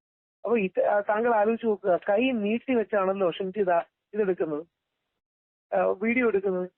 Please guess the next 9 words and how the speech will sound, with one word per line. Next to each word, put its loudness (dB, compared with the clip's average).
അപ്പൊ -2
ആ 0
കൈ 0
നീട്ടി -4
വെച്ച് -2
എടുക്കാൻ, 0
വീഡിയോ 0
എടുക്കാനുള്ള 0
സ്പേസ് -8